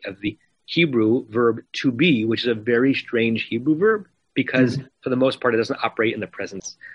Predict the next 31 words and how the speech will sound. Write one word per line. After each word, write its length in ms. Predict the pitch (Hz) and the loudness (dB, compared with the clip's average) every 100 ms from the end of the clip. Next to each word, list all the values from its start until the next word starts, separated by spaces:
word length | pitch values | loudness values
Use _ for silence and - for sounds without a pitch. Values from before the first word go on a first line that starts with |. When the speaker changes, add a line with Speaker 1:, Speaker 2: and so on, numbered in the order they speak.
| - | -8
Speaker 1:
Um, 240 | 101 98 - - | -6 -6 -10 -10
so 260 | - 113 | 0 0
Yud 340 | 123 113 131 175 | 0 2 2 2
Hey 280 | - 143 131 | 2 2 4
Vav 280 | 117 131 | 2 0
Hey, 380 | 120 117 101 101 _ _ - - | 0 0 0 -2 _ _ -20 -18
to 100 | - | -6
the 120 | 123 | -6
best 420 | 107 151 151 - | -2 0 0 0
we 80 | 139 | -4
can 260 | 135 120 117 | -2 0 0
guess, 380 | 113 190 117 - | 0 0 -2 -6
and 120 | 127 | -4
it's 100 | 135 | -2
just 260 | - 240 - | 2 0 0
a 60 | |
guess, 400 | 117 165 - - - - - - | 0 0 -2 -8 -16 -20 -20 -12
is 220 | - 120 - | -4 -2 -2
some 560 | - 147 147 151 143 - - - | 0 2 2 2 0 -6 -20 -16
playing 600 | - 147 151 156 139 131 | -2 2 4 6 4 4
around 580 | 123 123 120 98 95 95 | 4 4 2 0 -4 -2
with 140 | 104 | -2
the 100 | 101 | 0
letters 440 | 104 113 123 120 110 | 0 2 2 2 0
and 200 | 110 95 | -6 -4
the 60 | |
meaning 420 | 98 123 107 90 95 | 0 2 2 -2 -6
of 160 | 92 90 | -8 -6
Ehyeh 560 | - 90 95 92 92 | -4 -4 0 0 -2
Asher 320 | - - 92 90 | -4 -4 -4 -6
Ehyeh. 280 | 90 87 | -6 -6